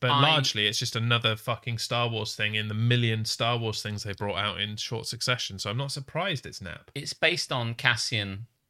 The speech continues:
Speaker 2: Andor from Rogue One, and I bloody love Rogue, Rogue One, and I really like Cassian. So I was like, "I'm gonna get rid of Disney Plus because there's nothing I wanna watch on it, and I'll watch the one thing that's left on it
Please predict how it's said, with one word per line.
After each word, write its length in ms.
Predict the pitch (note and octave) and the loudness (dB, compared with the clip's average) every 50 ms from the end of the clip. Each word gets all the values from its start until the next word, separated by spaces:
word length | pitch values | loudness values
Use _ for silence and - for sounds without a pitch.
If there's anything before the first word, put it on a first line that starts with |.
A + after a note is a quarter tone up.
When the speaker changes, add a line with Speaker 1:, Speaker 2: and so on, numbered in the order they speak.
| _ | _
Speaker 2:
Andor 560 | - A#2 A#2+ A#2 G#2+ - E2 D2+ D#2 F2+ A#2+ - _ _ _ _ _ _ _ | 4 4 4 4 0 -2 -4 -4 -4 -6 -6 -8 _ _ _ _ _ _ _
from 440 | A2 G2+ G2 G2 G2 G2 G2 B2 - _ _ _ _ - | -2 -2 0 -2 -4 -6 -8 -10 -12 _ _ _ _ -2
Rogue 280 | G#2+ G#2 G2+ G2 F2+ - - | 0 0 0 0 -2 -4 -4
One, 460 | G2+ G2+ F#2 C2+ - - G#2+ A#2 - _ _ - | -4 -2 -2 -2 -4 -6 -8 -8 -10 _ _ -4
and 100 | G#2 G#2 | -2 0
I 140 | A2+ A2+ A2 - _ | 0 -2 -4 -6 _
bloody 360 | - B2+ C#3 D3+ D#3 D3+ C#3+ | 0 2 2 4 4 4 2
love 280 | B2+ C3 C#3+ C#3+ C3 C3+ | 4 4 2 2 2 2
Rogue, 200 | G#2+ F2 E2+ E2+ - _ | 2 2 2 0 -4 _
Rogue 240 | - F#2 F2 E2+ - | -6 -4 -4 -4 -4
One, 160 | F2+ F2 F#2 | -4 -4 -2
and 100 | F#2+ F#2+ | -4 -4
I 40 | G2 | -4
really 160 | G2+ G2+ G2 | -6 -6 -4
like 160 | G2 F#2 - - | -4 -6 -6 -6
Cassian. 560 | - A2 F#2+ - - - - A2 G#2 A2 - - _ - _ _ - | -8 -8 -8 -8 -10 -14 -12 -12 -12 -12 -12 -14 _ -20 _ _ -10
So 240 | - - C3+ A2+ A2+ | -2 2 4 6 6
I 120 | A#2 A#2 | 6 4
was 140 | A2+ A2 - | 4 2 0
like, 160 | A2 G2+ - | -2 0 0
"I'm 160 | B2+ C3 C3+ C#3 | 0 2 2 4
gonna 140 | C3+ B2 | 2 2
get 260 | A2 A2+ A#2 G#2+ B2 A#2+ | 4 2 2 2 4 4
rid 220 | A#2+ A#2 A2+ A2 | 4 4 4 2
of 160 | G#2+ F#2+ - | 0 -2 -2
Disney 300 | - A#2 G#2 - A2 G2+ | -4 -4 -4 -4 -6 -8
Plus 320 | - - - A2 G2+ G2 - | -8 -4 -2 -2 -2 -2 -6
because 240 | - G#2+ G#2+ G2+ G2 | -10 -10 -10 -8 -8
there's 160 | G#2+ F#2+ - | -8 -8 -6
nothing 400 | A2+ A2 A2 - G#2+ F#2+ F#2+ G#2 - - _ _ _ | -6 -6 -4 -6 -6 -8 -8 -10 -14 -18 _ _ _
I 80 | - A2 | -4 -2
wanna 200 | G#2 G#2 G2+ G2 | -2 -2 -4 0
watch 300 | A2 C3+ D3+ - - - | 0 0 0 0 -2 0
on 100 | C#3 C#3 | 2 2
it, 180 | C#3 C#3 - - _ _ _ _ _ _ _ - | 2 2 0 -4 _ _ _ _ _ _ _ -6
and 100 | G#2 G2 | -4 -4
I'll 120 | G2 G2 | -2 -2
watch 200 | G2+ G2+ - - | -2 -4 -4 -4
the 60 | - | 0
one 200 | A2 C#3 D#3+ E3+ | 2 2 2 2
thing 120 | D3 D3 C3+ | 0 -2 -2
that's 180 | B2 A2+ - | -4 -4 -2
left 220 | - A#2+ A2 - - | -2 -2 -2 0 -2
on 120 | A#2 A2+ | 0 2
it 180 | A2+ A2+ - | 2 2 0